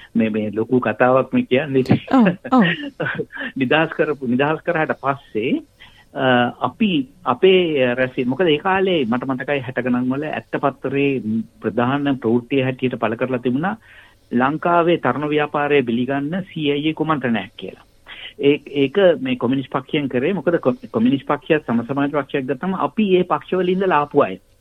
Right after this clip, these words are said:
Speaker 1: රෝහණ සහෝදරයා කොමියුනිස්ට් පක්ෂයෙන්, මම කොමියුනිස්ට් පක්ෂයෙන්, දැන් උදාහරණයක් විදිහට මැද කොළඹ හිටපු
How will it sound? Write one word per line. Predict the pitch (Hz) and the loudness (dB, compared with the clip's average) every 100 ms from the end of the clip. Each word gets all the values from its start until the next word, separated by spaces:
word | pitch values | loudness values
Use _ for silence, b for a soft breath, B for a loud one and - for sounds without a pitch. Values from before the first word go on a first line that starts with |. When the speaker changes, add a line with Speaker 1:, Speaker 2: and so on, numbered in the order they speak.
| b b - | b b -4
Speaker 1:
රෝහණ | 107 117 | 0 0
සහෝදරයා | 127 123 117 | -2 -2 -2
කොමියුනිස්ට් | 117 120 120 120 | 0 0 0 -2
පක්ෂයෙන්, | 127 - 131 | -6 -2 0
මම | 107 127 | 2 0
කොමියුනිස්ට් | 127 123 123 123 | 2 4 2 0
පක්ෂයෙන්, | 127 - 131 123 B B - | -6 -2 0 0 B B -6
දැන් | 110 113 | 0 0
උදාහරණයක් | 104 123 117 117 | 2 2 0 -2
විදිහට | 117 117 113 | -4 -2 0
මැද | 107 101 | 0 0
කොළඹ | 120 117 117 | 0 2 2
හිටපු | 113 117 - | 0 -2 -6